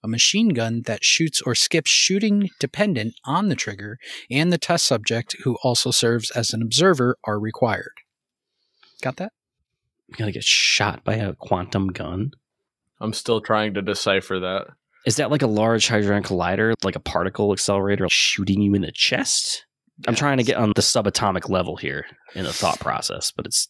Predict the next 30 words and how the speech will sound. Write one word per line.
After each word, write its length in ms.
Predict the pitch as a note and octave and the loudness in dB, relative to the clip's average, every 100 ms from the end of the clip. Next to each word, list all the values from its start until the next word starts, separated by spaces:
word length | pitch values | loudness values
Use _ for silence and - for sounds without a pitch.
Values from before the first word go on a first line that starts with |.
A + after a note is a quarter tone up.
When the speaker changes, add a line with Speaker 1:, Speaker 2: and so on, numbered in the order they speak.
| _ | _
Speaker 2:
it's 220 | - - | -6 -2
difficult. 380 | F2+ - - - | -2 -2 -6 -2
Speaker 3:
I 80 | B2+ | -2
feel 220 | - E3 | 0 0
like 200 | D#3+ C3+ | 0 0
it's 180 | A#2+ - | -2 0
metaphorical. 720 | A#2+ A2 - A2+ G#2+ G#2 F#2 | 2 2 2 4 4 2 0
I 100 | F2+ | 2
don't 180 | G2 G2+ | 0 0
think 180 | G2 F2+ | -4 -2
they're 120 | F#2 | -4
talking 380 | F2+ F#2 F2+ F2 | 2 0 0 -4
about 220 | E2+ E2+ | -2 -2
an 100 | E2+ | 0
actual 380 | F2 E2 G2+ G#2 | 0 2 4 4
Speaker 2:
Mm. 100 | G2+ | 4
Speaker 3:
quantum 400 | F#2 F2 E2+ E2+ | 2 0 -4 -2
gun. 360 | F2 F2 F2 - _ _ _ _ | 0 0 -2 -8 _ _ _ _
Speaker 1:
Mm, 380 | B2 C3+ B2 A2 - | -2 2 2 -2 -2
Speaker 2:
Okay. 160 | D3 | 0
Speaker 1:
yeah. 140 | B2+ F#2+ | 0 -2
Speaker 3:
So 200 | - A2+ | -2 0
you 60 | A2 | 2
need 200 | A2 F#2+ | 2 0
something 460 | A2+ G2+ A2 G2+ | -2 0 -2 -2
to 200 | - G2+ | 0 0
trigger 760 | F#2 - A#2+ A#2 G#2 G#2 G2+ G2 | 0 -4 0 0 2 2 2 2
that 260 | F#2+ F#2 - | 2 0 0
quantum 460 | G2+ F#2 F#2 F#2+ | 0 -2 -2 -4
mechanic, 720 | F#2 - F2+ F2 F2 F2+ - | -4 -4 -2 0 0 -2 -6